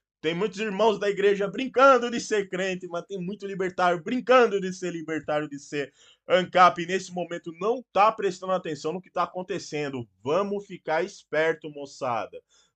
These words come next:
Vamos ligar aí o sinal que os caras não brincam em serviço. Nós estamos brincando aqui em serviço. Nós estamos aqui no playground, nego discutindo se a tecnologia vai derrubar o Estado. Se, né, é, é,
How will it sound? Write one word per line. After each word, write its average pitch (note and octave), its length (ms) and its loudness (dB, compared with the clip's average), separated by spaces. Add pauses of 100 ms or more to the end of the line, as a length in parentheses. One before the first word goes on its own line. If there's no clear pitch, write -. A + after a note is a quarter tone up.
(140)
Vamos D#3+ 320 -2
ligar E3 420 4
aí D#3 240 0
o G3 80 -12
sinal E3 680 0
que - 160 -14
os - 240 -8
caras G3+ 560 4 (280)
não G3 360 4
brincam A3 440 -2
em G#3+ 60 -4
serviço. F3 640 -2
Nós C#3 160 -4
estamos F#3 220 -4
brincando A3 340 -2
aqui G#3 180 -6
em A3+ 40 -8
serviço. F#3+ 640 -4
Nós C3+ 100 -6
estamos E3 260 -6
aqui F3 200 -10
no E3+ 120 -8 (120)
playground, E3+ 720 0 (340)
nego F3+ 360 2
discutindo F3 680 -6
se F3+ 140 -2
a E3 80 0
tecnologia F3 960 -2
vai D#3 220 2
derrubar D3+ 520 2
o D3+ 120 2
Estado. D#3 840 0 (420)
Se, E3 320 -6
né, E3 380 2
é, C3 360 -6
é, C3+ 720 -2